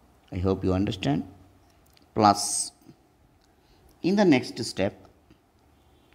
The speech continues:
A C bar plus,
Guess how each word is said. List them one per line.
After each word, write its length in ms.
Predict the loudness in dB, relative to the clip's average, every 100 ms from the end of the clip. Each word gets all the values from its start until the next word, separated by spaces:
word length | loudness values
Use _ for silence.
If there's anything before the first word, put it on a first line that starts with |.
| _ 2
A 240 | 4 4
C 280 | 2 0 -2
bar 420 | -2 -2 -2 -2 -10 -20 _ _ _ _ _ _ _ -20 -20 -20 _ _ _ _
plus, 520 | 2 2 2 -2 -4